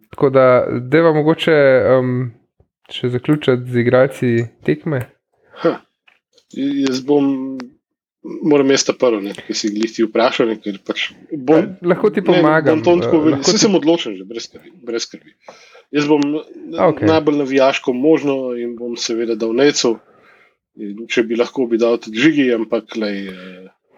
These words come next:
Speaker 2: mislim, da je tole kanta od obeh in da o, Žiga je, Žiga je pa v, v bistvu prej tudi že odbranil se je živo, ampak Nec je danes res odigral tako, kot se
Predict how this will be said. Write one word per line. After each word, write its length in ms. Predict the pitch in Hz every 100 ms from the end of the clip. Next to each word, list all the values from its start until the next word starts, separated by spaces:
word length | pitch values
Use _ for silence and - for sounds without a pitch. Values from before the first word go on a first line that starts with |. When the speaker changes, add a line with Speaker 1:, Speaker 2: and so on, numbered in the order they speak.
| 117
Speaker 2:
mislim, 280 | 117 117
da 80 | 107
je 80 | 104
tole 220 | 120 110
kanta 340 | 110 113 113 117
od 100 | 104
obeh 300 | 104 120 -
in 160 | 110
da 380 | 95 92 90 - _ _ _ _ _ _ _ _ _ _ _ _ _ _ _ _ _ _ _
o, 60 | - - -
Žiga 320 | - 135 135
je, 120 | 135 135 143
Žiga 200 | 147 147
je 60 |
pa 100 | 147
v, 80 | 143 170 123 - _
v 160 | -
bistvu 280 | 139 151 - -
prej 300 | - 139 123 110 104 104 101
tudi 220 | - 107
že 140 | 110 107 104 - _ _
odbranil 540 | - 104 117 117 113
se 140 | - 113
je 80 | 110
živo, 300 | 127 113 - - -
ampak 260 | - - -
Nec 200 | 135 123
je 120 | -
danes 280 | 113 117 107
res 220 | 113 113
odigral 420 | 117 107 107 110
tako, 220 | 107 - 107
kot 100 | 110
se 180 | -